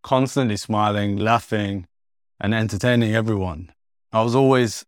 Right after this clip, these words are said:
singing and dancing, really putting on a show for my family, and I wasn't afraid to express myself. And as time went on, I became less playful and more serious. Looking back at it now, I think part of it was due to believing that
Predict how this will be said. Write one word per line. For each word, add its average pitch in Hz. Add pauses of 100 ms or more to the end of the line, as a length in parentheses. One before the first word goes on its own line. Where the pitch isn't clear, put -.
singing 117
and 101
dancing, 110
really 139
putting 110
on 104 (180)
a 107
show 104
for 107
my 98
family, 101
and 98 (1000)
I 123
wasn't 139
afraid 113
to 107
express 110
myself. 92 (320)
And 110
as 123
time 135
went 123
on, 117
I 104
became 101 (500)
less 117
playful 104 (680)
and 101
more 107
serious. 104 (580)
Looking 127
back 120
at 104
it 110
now, 117
I 104
think 123
part 127
of 107
it 113
was 107
due 107
to 101
believing 104
that 98